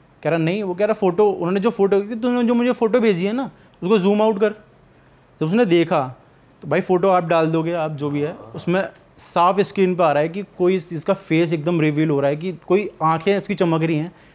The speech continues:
कोई उसके साथ वाली एकदम सीट पे बैठा हुआ है, ड्राइविंग सीट के साइड में। और जब उसने वो देखा भाई उसकी सिट्टी बिट्टी घूम।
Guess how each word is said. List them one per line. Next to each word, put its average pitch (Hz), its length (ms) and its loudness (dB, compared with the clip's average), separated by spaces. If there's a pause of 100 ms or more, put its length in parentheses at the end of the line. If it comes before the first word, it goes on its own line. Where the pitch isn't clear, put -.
(320)
कोई 185 140 4
उसके 190 180 0
साथ 160 360 0
वाली 160 240 0
एकदम 170 180 -2
सीट 156 240 -2
पे 175 80 0
बैठा 135 200 0
हुआ 143 100 0
है, 156 40 -4
ड्राइविंग 147 280 0
सीट 147 300 -4
के 180 80 -2
साइड 135 240 -4
में। 127 200 -12 (640)
और 143 60 0
जब 170 180 2
उसने 190 220 0
वो 208 120 2
देखा 143 440 0 (880)
भाई 156 160 -2
उसकी 180 180 -2
सिट्टी 180 300 -2
बिट्टी 160 260 -2
घूम। 160 220 -6